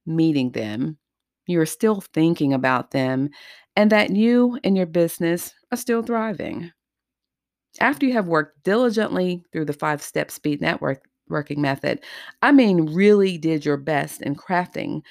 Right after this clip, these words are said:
speed networking narrative, your descriptive words are your entryway into meaningful conversations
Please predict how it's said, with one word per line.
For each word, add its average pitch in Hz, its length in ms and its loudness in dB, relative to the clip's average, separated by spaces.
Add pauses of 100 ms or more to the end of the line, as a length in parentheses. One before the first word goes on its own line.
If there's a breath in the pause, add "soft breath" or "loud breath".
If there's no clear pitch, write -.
(120)
speed 156 320 -2
networking 131 600 -4 (440)
narrative, 165 840 0 (600)
your 185 120 -2
descriptive 262 680 -4
words 170 480 0 (100)
are 160 120 -2
your 151 180 -4 (180)
entryway 147 800 0 (240 soft breath)
into 175 280 0
meaningful 220 640 2
conversations 147 1000 -6